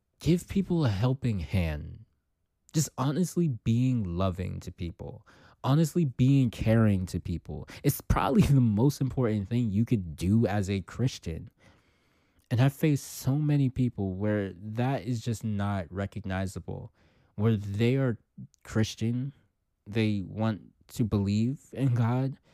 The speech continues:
but they honestly do not have anybody to love on them. They honestly do not have anybody to,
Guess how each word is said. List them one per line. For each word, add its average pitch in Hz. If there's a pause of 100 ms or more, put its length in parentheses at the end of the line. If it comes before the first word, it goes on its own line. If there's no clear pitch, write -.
(640)
but 131
they 147
honestly 147
do 127
not 135
have 131
anybody 127
to 113
love 110
on 90
them. 92 (440)
They 117
honestly 139
do 123
not 117
have 117
anybody 110
to, 98